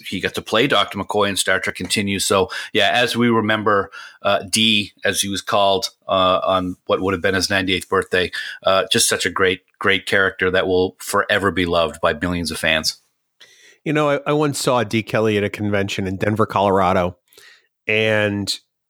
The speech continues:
Speaker 2: he was just so gracious and so kind with the fans. And,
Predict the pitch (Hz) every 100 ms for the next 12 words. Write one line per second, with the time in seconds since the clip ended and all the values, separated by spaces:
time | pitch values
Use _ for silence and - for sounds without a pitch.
0 | - - - 131 - 131 - 135 120 104
1 | 101 95 - 80 - - - 110 101 -
2 | 110 - 113 104 101 95 101 - 101 95
3 | 90 90 - _ - _ _ _ _ -
4 | 110 110 107 104 98